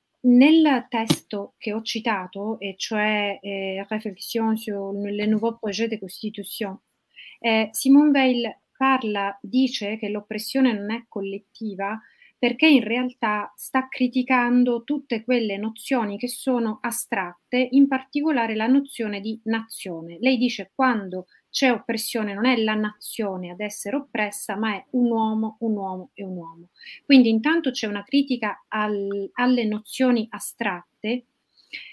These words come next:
e, e, seconda cosa, ehm,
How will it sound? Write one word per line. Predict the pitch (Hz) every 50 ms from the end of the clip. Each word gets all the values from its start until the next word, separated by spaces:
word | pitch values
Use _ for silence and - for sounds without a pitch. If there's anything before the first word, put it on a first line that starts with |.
| - -
e, | - 254 254 254 247 240 240 _ _ _ _ _ _
e, | - 311 320 269 254 302 311 -
seconda | - - 226 214 247 240 233 226 214 196 -
cosa, | - 190 170 160 - - - 254 277 294 302 - _ _ _ _ _ _ _
ehm, | - 240 233 226 220 220 214 214 214 214 208 208